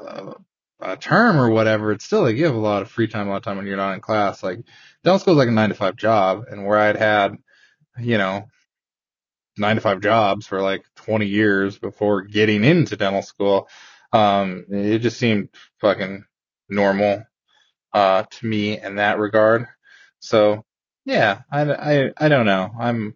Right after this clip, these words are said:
probably shouldn't have read that one. I thought it was going in a different direction. I thought it was, like, about adjustments. I was like, "Oh, I'll tell you about adjustments."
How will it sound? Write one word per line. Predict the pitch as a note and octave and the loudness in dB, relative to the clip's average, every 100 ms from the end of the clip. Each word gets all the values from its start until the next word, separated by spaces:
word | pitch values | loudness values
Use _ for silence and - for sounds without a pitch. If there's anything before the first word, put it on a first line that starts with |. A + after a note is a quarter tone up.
| _ _ _ _ | _ _ _ _
probably | C3 B2 G#2+ | 0 0 -2
shouldn't | A2 G2+ | -4 -4
have | |
read | G2+ F#2 G#2 | -2 -4 -2
that | F#2+ G#2 | -2 -2
one. | G2+ | -4
I | A2 | 0
thought | C#3+ | 0
it | A#2 | 0
was | A2 | 0
going | G#2+ G#2 G2 | 0 -2 -2
in | F#2+ | -6
a | F#2 | -6
different | F#2 - G2 | -6 -8 -6
direction. | G2 F#2+ F#2 - G2+ - | -2 -2 -4 -14 -16 -8
I | |
thought | B2+ A#2+ | 0 2
it | |
was, | G#2 - | 2 0
like, | F#2+ - G#2+ | -2 -2 -6
about | G2+ G2 F2 | -2 0 -2
adjustments. | F2+ - G2 - G2+ G2+ - | -6 -4 -4 -4 -14 -16 -12
I | G#2 | -10
was | G#2+ | -8
like, | G#2+ | -2
"Oh, | B2+ C3 | 2 2
I'll | B2 | 2
tell | C#3 C3 | 2 4
you | C3 | 4
about | G#2 G2+ | 4 0
adjustments." | F#2+ F#2+ F#2+ G#2 G#2 G2+ - | 0 -4 -4 -4 -6 -8 -20